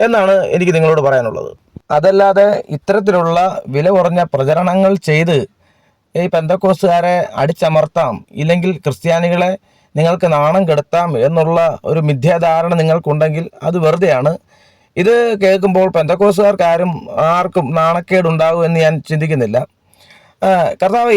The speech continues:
യേശു ക്രിസ്തുവിനെ കൊന്നു കഴിഞ്ഞാൽ ക്രിസ്ത്യാനിറ്റി അവസാനിക്കുമെന്ന് വിചാരിച്ചു. കർത്താവായ യേശു ക്രിസ്തുവിൻ്റെ നേരെ, ആ, ദൈവദൂഷണം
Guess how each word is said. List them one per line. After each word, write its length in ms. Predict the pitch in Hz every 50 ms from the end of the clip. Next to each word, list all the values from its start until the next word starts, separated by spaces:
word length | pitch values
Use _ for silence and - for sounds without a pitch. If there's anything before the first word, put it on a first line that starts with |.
| 190
യേശു 200 | 190 208 196 220 220
ക്രിസ്തുവിനെ 480 | 226 220 202 - 220 214 220 208 202 180 156 117 - - - -
കൊന്നു 220 | 170 165 165 202 233 208
കഴിഞ്ഞാൽ 380 | 175 160 160 170 160 147 123 101 - - _ -
ക്രിസ്ത്യാനിറ്റി 680 | 147 139 - - 180 190 185 190 202 190 - 196 196 185 170 - 131
അവസാനിക്കുമെന്ന് 680 | 135 143 147 - 185 185 196 202 202 180 202 185 165 143 131
വിചാരിച്ചു. 360 | 127 120 117 110 - - - - _ _ _ _ _ _ _ _ _ _ - 147
കർത്താവായ 420 | 151 156 185 190 190 190 196 190 190 180 175
യേശു 200 | 180 180 165 190 185
ക്രിസ്തുവിൻ്റെ 420 | 185 165 - 190 185 185 180 160 160 160
നേരെ, 320 | 160 165 170 160 151 165 170 170 _ _ _ _ _ _ _ _ _ - - 135
ആ, 20 | 143 139 131 123 120 120 127 131
ദൈവദൂഷണം 760 | 147 170 190 220 247 220 208 202 202 165 156 185 190 185 190